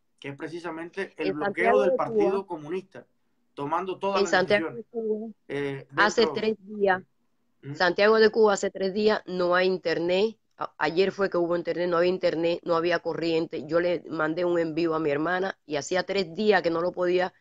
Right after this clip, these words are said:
Speaker 2: no podía coger mensaje porque la internet estaba malísima y no había corriente. Cuando no era la corriente, le decían que era el internet.
Speaker 1: Pero bueno,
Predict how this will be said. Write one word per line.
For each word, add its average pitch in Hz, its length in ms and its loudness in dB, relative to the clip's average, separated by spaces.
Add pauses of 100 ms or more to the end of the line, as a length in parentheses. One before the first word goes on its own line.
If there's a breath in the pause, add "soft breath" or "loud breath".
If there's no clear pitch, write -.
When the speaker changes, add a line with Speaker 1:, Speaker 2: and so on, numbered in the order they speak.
(560)
Speaker 2:
no 185 140 0
podía 202 240 8
coger 196 200 4
mensaje 196 460 2
porque 165 380 -4
la 147 100 0
internet 156 420 -2
estaba 180 280 0
malísima 185 460 0
y - 20 2
no 170 100 4
había 175 220 0
corriente. 147 460 -2
Cuando 156 240 -2
no 175 80 2
era 208 140 4
la 208 120 4
corriente, 196 500 2
le 170 80 0
decían 170 260 0
que 175 80 -2
era 165 80 -2
el 170 80 0
internet. 147 520 -4 (4000 loud breath)
Speaker 1:
Pero 135 180 -6
bueno, 170 180 -2